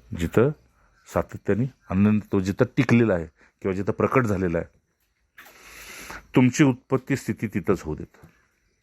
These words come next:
तुमचा लय बी तिथेच होऊ देत, म्हणजे तुमची स्थिती बी त्याच्याशी, त्याच्याशी निगडीत असू देत आणि तुमचा लयसुद्धा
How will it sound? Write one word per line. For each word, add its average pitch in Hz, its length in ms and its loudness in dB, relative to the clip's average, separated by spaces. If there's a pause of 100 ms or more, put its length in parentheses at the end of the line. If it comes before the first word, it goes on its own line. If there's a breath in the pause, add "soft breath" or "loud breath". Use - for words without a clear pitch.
(180)
तुमचा 110 220 4
लय 110 220 6
बी 123 100 0
तिथेच 95 340 -8
होऊ - 140 -20
देत, - 200 -18 (1400)
म्हणजे 87 140 -2
तुमची 95 220 2
स्थिती 110 260 0
बी 120 80 4
त्याच्याशी, 104 440 -2 (380 loud breath)
त्याच्याशी 104 340 0
निगडीत 87 320 2
असू 85 200 -2
देत - 180 -8 (2250 soft breath)
आणि 90 120 4
तुमचा 90 340 0
लयसुद्धा 98 420 2